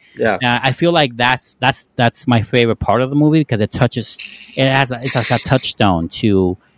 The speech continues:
Speaker 2: what is real, which is their culture and religion, this real part of the world, right?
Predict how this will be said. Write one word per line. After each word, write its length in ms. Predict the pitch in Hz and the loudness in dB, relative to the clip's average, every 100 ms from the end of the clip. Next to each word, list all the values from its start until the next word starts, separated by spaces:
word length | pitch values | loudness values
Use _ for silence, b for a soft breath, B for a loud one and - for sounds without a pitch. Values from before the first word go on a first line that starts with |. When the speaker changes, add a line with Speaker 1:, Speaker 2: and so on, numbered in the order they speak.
| _ - | _ -6
Speaker 2:
what 320 | 113 113 110 | 2 2 4
is 480 | 107 101 90 - - _ _ _ | 2 2 -2 -8 -16 _ _ _
real, 520 | 110 107 156 131 101 101 | 0 6 6 8 6 2
which 240 | 104 - | 0 0
is 180 | 98 90 | 0 2
their 160 | 95 | 2
culture 380 | 90 - 92 - | 2 2 0 0
and 100 | 90 | -2
religion, 400 | 90 190 92 85 | 4 4 4 0
this 240 | 90 - 92 | 0 -4 -4
real 220 | 90 82 | 0 0
part 200 | - 82 | 0 0
of 40 | |
the 80 | 92 | 2
world, 260 | 170 80 | 2 2
right? 140 | 90 | -2